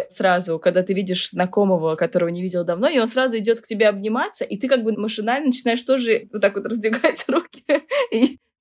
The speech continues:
думаешь еще поцеловать этого знакомого, а потом ты думаешь: "Господи, у меня дома два диабетика, и очень страшно". И ты даешь локоть так:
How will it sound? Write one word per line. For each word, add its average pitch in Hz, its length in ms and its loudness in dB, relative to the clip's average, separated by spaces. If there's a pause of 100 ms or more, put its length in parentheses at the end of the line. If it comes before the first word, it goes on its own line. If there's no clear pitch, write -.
(140)
думаешь 277 320 0
еще 285 180 -4
поцеловать 277 640 0
этого 269 260 -4
знакомого, 254 520 2
а - 40 4
потом 254 280 -2
ты 247 100 -4
думаешь: 220 280 0
"Господи, 214 380 2
у 175 80 0
меня 185 140 -6
дома 208 220 0
два 202 180 2
диабетика, 196 640 0
и 196 80 2
очень 202 220 2
страшно". 170 480 -4
И - 20 -6
ты 233 100 0
даешь 196 340 2
локоть 156 440 2
так: - 300 -8